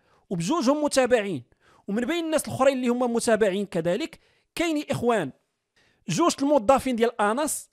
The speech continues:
اناس هي الشركه الايطاليه الوطنيه اللي مكلفه بالطرقان، واللي هي تابعه يا اخوان الوزاره ديال البنيه التحتيه اللي مكلف بها وكيتحكم فيها سالفيني،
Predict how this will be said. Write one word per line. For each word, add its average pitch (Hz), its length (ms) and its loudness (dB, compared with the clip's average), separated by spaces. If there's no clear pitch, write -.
اناس 262 360 0
هي 214 160 -2
الشركه 277 680 -2
الايطاليه 254 600 2
الوطنيه 247 460 4
اللي 233 120 -2
مكلفه 214 320 -4
بالطرقان، 240 600 -2
واللي 220 280 2
هي 254 60 4
تابعه 226 400 6
يا 254 140 4
اخوان 233 220 2
الوزاره 226 380 2
ديال 240 140 -2
البنيه 226 260 -2
التحتيه 185 520 -4
اللي 247 440 0
مكلف 269 420 -2
بها 190 340 -2
وكيتحكم 262 540 -4
فيها 202 220 0
سالفيني، 185 640 -4